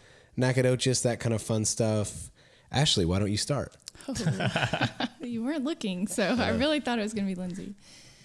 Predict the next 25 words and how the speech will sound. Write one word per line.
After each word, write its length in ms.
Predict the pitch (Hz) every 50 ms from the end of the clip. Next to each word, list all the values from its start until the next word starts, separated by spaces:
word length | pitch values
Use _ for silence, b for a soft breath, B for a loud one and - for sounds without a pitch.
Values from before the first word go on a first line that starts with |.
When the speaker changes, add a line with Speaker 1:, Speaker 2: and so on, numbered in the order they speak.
| B B B B B B B
Speaker 2:
Okay, 300 | 247 262 330 311 214 180
so 360 | - - - 269 254 240 208 -
I 420 | 196 202 214 226 226 247 285 311 302
grew 340 | 302 285 247 247 269 311 349
up 440 | - - 196 185 196 220 - - - _ -
in 500 | 202 208 196 190 185 180 185 196 208 - -
Friendswood, 800 | - - - 226 233 247 233 208 - 180 175 165 170 190 196
which 220 | 190 180 190 - 185
is 160 | 180 180 -
southeast 840 | - - - 202 208 208 202 - - - 208 202 196 - - - -
Houston 360 | 208 196 196 - - 185 185
area. 540 | 175 190 175 170 175 180 185 202 226 240 233 B B B B B B B B B B B -
Um, 400 | 202 202 190 190 185 185 190 190
grew 160 | 190 220 226
up 120 | 226 226 -
there 240 | 220 208 202 202
most 260 | 202 208 202 208 - 208
of 60 | 202
my 120 | 190 190
childhood 600 | 196 - 220 220 220 214 202 202 220 208 202 196
and 260 | 196 185 180 180 185
through 160 | - 196 185 190
high 160 | 180 190 190
school. 480 | 190 - - - 180 175 180 180 190 196 b b b b b b b b b b b b b b b b -
And, 600 | 226 233 233 220 226 226 214 214 214 214 220 214